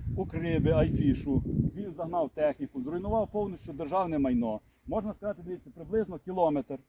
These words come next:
Він без ніякого відому, він з державне майно знищив і робить щось, купає. Він спустив ставок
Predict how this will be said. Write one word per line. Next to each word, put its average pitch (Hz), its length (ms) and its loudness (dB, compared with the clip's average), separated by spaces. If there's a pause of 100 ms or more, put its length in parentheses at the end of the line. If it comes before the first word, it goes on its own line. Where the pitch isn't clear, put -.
(300)
Він 156 260 -2
без 151 260 -2
ніякого 175 380 -4
відому, 175 340 -2
він 175 160 -2
з 127 60 -2
державне 165 460 2
майно 165 260 0
знищив 190 400 -4 (380)
і 175 100 -6
робить 190 280 -2
щось, - 140 -16
купає. 190 380 -2 (3500)
Він 160 140 12
спустив 147 360 4
ставок 185 460 6